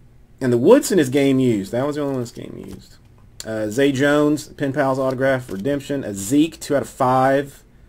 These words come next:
prime numbers for the Dallas Cowboys. Then you got the Cooper autograph for the Rams,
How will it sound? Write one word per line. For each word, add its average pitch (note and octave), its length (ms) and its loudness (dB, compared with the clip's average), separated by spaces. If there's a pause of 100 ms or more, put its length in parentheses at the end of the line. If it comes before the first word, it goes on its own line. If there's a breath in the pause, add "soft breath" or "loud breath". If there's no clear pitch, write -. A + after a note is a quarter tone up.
(580 soft breath)
prime C#3 280 0
numbers C#3 640 0 (680)
for A#2 540 0
the F#2+ 540 -8 (760)
Dallas C3 320 4
Cowboys. F#2+ 720 -10 (1300 soft breath)
Then B2 200 4
you B2 80 4
got B2 220 6
the - 40 -12
Cooper D#3+ 360 4
autograph C#3 580 6
for A#2 160 -8
the G2+ 80 -6
Rams, F#3 1000 0